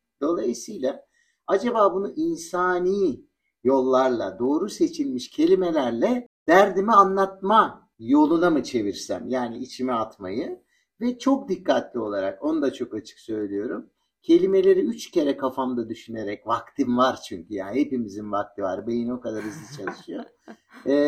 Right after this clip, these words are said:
Speaker 1: yüzleşmeye başladım. Yani yüzleşme endişesini yıllarca yaşadım. İçime atıp zarar verdim. Sonra bir gün deneye, deneye, deneye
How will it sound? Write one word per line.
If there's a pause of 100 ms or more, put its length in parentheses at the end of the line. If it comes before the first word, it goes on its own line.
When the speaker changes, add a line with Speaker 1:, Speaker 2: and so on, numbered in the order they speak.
(120)
Speaker 1:
yüzleşmeye
başladım.
Yani
yüzleşme
endişesini
yıllarca
yaşadım. (440)
İçime
atıp
zarar
verdim.
Sonra
bir
gün (100)
deneye,
deneye,
deneye